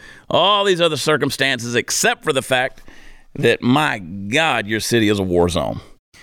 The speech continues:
All right, all right. Let's talk about another fun one. Let's talk about another fun one. Uh, Sam Brinton, the guy that used to be in charge of getting rid of our nuclear, uh, w-,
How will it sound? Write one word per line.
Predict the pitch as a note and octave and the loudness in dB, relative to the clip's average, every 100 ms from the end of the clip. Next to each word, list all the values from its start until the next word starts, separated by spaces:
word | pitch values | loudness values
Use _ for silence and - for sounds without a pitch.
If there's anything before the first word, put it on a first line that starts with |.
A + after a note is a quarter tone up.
| _ _ _ _ | _ _ _ _
All | - C#4+ G3 | 0 4 4
right, | B2+ G#2+ C#3+ | 2 0 2
all | E3 | 2
right. | A#2 F#2+ | 2 2
Let's | G3 A3+ | 2 2
talk | A#3+ F#3 | 0 2
about | E3 D3 | 0 0
another | C#3+ D3 C3 | 0 0 0
fun | - B2+ G2+ | 0 0 2
one. | A2 C#3+ - - _ | -2 -2 -8 -20 _
Let's | - | -2
talk | F#3+ E3+ | 0 2
about | D3+ | 2
another | A#2+ B2+ A#2+ | 2 2 0
fun | - G#2 G2 | 0 0 2
one. | C3+ C#3 _ _ - - - - - - - | 0 -2 _ _ -20 -20 -20 -20 -20 -12 0
Uh, | C3 C3 A#2+ | 2 4 2
Sam | - G3 G#3+ D3+ | 2 2 2 2
Brinton, | F3 C#3+ G#2+ D#2 - - _ _ _ _ | 0 0 -6 -8 -16 -20 _ _ _ _
the | - | -2
guy | D3+ D#3+ | 0 0
that | A#2 | 0
used | C#3+ C3 | 0 2
to | A#2+ | 0
be | F#2+ D#2 C#3 | 0 -2 -2
in | A#2 | 0
charge | C#3 C#3 A#2 | 2 2 0
of | G2 G2 | -6 -4
getting | C3+ - | -6 0
rid | B2+ B2+ | 0 2
of | |
our | A2 | 2
nuclear, | G#2 A#2+ C3 A#2+ A2 G2+ F#2 - | 2 0 0 2 4 4 0 -2
uh, | - G2+ | 2 4
w-, | F2 E2+ | 4 0